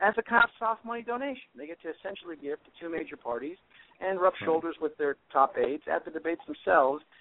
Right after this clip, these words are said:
Speaker 1: Uh, you know, so it's, it's just perceived as a very political contribution. But I, I think a, ki-, a, a boycott of Anheuser-Busch, if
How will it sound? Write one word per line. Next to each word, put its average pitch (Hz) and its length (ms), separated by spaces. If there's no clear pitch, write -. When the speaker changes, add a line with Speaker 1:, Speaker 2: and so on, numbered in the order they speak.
Speaker 1:
Uh, 165 60
you 180 100
know, 139 200
so 165 80
it's, 160 140
it's - 260
just 180 200
perceived 220 500
as 120 140
a 131 80
very 143 220
political 143 500
contribution. - 640
But 170 140
I, 190 260
I 160 120
think - 200
a, 247 60
ki-, - 240
a, 143 220
a - 20
boycott 208 460
of 165 80
Anheuser-Busch, 160 640
if 185 180